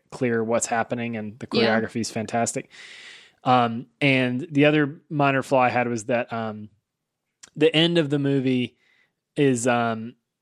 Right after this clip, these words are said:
Speaker 1: just a little, it feels a little rushed. Like, once, once you kinda figure out what's going on and they have, like, their big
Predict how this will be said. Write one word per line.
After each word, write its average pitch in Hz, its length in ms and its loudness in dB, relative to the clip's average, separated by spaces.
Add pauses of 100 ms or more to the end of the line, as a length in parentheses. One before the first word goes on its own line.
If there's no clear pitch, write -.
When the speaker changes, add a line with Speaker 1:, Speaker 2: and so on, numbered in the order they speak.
(600)
Speaker 1:
just 143 340 -2
a 143 40 0
little, 135 380 2
it 135 80 -6
feels 185 180 2
a 175 40 -2
little 151 160 4
rushed. 127 580 -2
Like, 147 200 2
once, 156 380 -2
once 160 380 -2
you 160 60 -4
kinda 147 180 -2
figure 151 200 0
out - 40 0
what's 135 120 -2
going 139 160 -4
on 127 140 -2
and 127 100 -4
they 123 60 -2
have, 120 180 -2
like, 120 140 -2
their 123 120 -2
big 117 360 -4